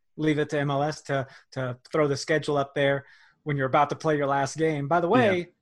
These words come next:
Speaker 1: you got another one next week. <laughs>
Speaker 2: Well, and so it's dumb, too, and we'll talk about this more, is they had said that they were gonna announce the rest of the regular season schedule in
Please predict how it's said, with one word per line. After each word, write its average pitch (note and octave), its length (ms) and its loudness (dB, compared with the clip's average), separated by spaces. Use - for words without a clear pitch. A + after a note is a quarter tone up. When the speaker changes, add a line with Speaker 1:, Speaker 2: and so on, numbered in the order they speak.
Speaker 1:
you D#3+ 100 -4
got E3 140 4
another D3+ 240 2
one D3+ 140 2
next C#3+ 240 -2
week. - 340 -14
<laughs> D3 120 -10
Speaker 2:
Well, C3 380 6
and B2 180 4
so C3+ 160 4
it's B2 140 2
dumb, B2 280 2
too, A#2+ 320 0
and A#2+ 120 -2
we'll A#2+ 80 0
talk A#2+ 180 0
about A#2 140 -2
this A2 120 -10
more, A#2 160 -2
is A2+ 120 -6
they B2+ 160 2
had C#3 120 2
said C3 200 2
that B2 160 0
they B2+ 100 4
were B2 100 0
gonna A#2+ 200 -2
announce A#2 280 -4
the A#2+ 120 -6
rest A#2+ 340 -6
of A#2+ 80 -10
the A2+ 80 -6
regular A#2 320 -4
season A#2 300 -8
schedule A2 560 -8
in A2+ 320 0